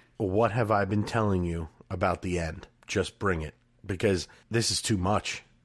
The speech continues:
It's too much worrying. It's the end. If we all go, who cares? There's no shortage of McDonald's hamburgers in heaven.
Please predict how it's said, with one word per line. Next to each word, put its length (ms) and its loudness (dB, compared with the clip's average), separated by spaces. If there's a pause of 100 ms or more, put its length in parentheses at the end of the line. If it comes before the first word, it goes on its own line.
It's 140 -10
too 160 2
much 220 2
worrying. 360 0 (880)
It's 160 -8
the 180 2
end. 220 4
If 100 -12
we 160 0
all 140 6
go, 460 2
who 100 0
cares? 540 -4 (920)
There's 240 -4 (240)
no 600 2
shortage 520 0
of 100 2
McDonald's 520 -4
hamburgers 680 -6
in 160 -6
heaven. 360 -10